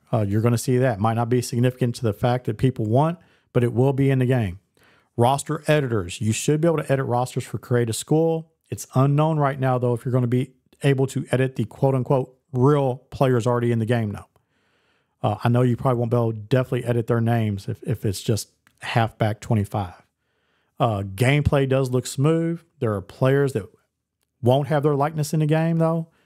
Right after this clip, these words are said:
All the biggest stars are supposed to be in the game. Not everyone's opted in. For example, Arch Manning hasn't opted in.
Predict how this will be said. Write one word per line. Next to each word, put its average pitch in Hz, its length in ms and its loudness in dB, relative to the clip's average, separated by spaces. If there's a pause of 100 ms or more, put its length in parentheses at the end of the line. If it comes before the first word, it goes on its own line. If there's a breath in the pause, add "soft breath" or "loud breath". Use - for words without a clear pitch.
(360)
All 143 180 2
the 143 100 2
biggest 143 380 0
stars 147 260 2
are 139 80 0
supposed 147 320 0
to - 40 -12
be 165 60 2
in 156 60 2
the 156 60 0
game. 160 280 0
Not 120 200 2
everyone's 127 320 0
opted 131 260 0
in. 143 160 0
For 123 160 -4
example, 117 480 -4
Arch 117 240 -2
Manning 120 280 -2
hasn't 120 260 0
opted 123 240 -2
in. 131 280 -2